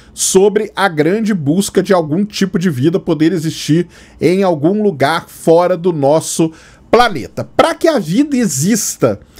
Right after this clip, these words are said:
em algum lugar, né, vamos, vamos pensar que a gente tem que procurar a vida. Pra que a vida exista num determinado planeta, num satélite, aonde for,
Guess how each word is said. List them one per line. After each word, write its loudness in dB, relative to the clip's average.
em 4
algum 2
lugar, 2
né, -2
vamos, -2
vamos 4
pensar 2
que -8
a 0
gente 0
tem 2
que -8
procurar 2
a 0
vida. -4
Pra -2
que -8
a -2
vida -4
exista -2
num -6
determinado -2
planeta, -2
num -4
satélite, -2
aonde 0
for, 0